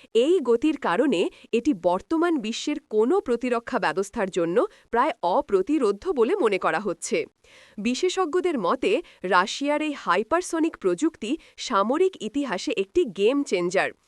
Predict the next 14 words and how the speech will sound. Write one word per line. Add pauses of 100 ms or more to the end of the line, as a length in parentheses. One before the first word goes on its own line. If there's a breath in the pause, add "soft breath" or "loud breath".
(300 soft breath)
পশ্চিমা
দেশগুলোর
বেশিরভাগ
মিসাইল
প্রতিরক্ষা
ব্যবস্থা (300 soft breath)
এখনও
হাইপারসনিক
গতির
অস্ত্র
আটকাতে
সক্ষম
নয়। (440 soft breath)
ফলে